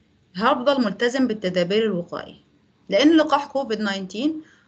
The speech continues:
هو أكثر الطرق فعالية لمحاربة فيروس كوفيد تسعتاشر، ولكنه لوحده لا يكفي. يعني مش عشان أنا خدت اللقاح خلاص أنا كده بقى تمام، لأ، لازم برضو بعد ما آخد اللقاح أفضل محتفظ بالإجراءات الاحترازية اللي بعملها.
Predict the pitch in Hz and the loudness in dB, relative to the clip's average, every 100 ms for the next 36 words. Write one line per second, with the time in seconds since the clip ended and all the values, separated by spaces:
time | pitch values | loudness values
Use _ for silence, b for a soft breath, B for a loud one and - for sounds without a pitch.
0 | - 190 - 415 - 185 160 - - 247 | -6 -2 0 -2 -4 -12 -12 -12 -2 0
1 | 277 208 175 202 240 240 185 208 220 214 | 0 -2 0 2 0 -2 -4 -6 -4 -4
2 | 185 196 233 233 220 226 247 240 220 202 | -2 -2 -2 -4 -6 -2 -2 -2 -4 -6
3 | 175 202 302 302 262 262 269 285 285 190 | -2 0 0 0 -2 0 2 2 2 0
4 | 262 285 269 262 220 220 - _ b b | -2 -2 -4 -2 -2 -4 -16 _ b b
5 | b - 202 214 214 214 311 285 - - | b -6 -4 -2 -4 -2 0 0 -2 -6
6 | 233 226 294 - 220 208 - 220 226 240 | -8 -4 -4 -2 -2 -2 -4 -8 -4 -4
7 | 233 - 196 185 160 185 - - 190 233 | -4 -6 -6 -6 -4 -4 -6 -6 -2 -2
8 | 233 220 208 180 233 233 240 269 220 214 | -2 -2 -2 0 0 0 -4 -6 -8 -8
9 | 277 - 247 226 233 208 - 220 214 190 | -8 -6 -6 -4 -6 -6 -8 -8 -8 -8
10 | 185 160 - - 185 185 214 190 - - | -6 -6 -6 -6 -6 -2 -2 -2 -4 -6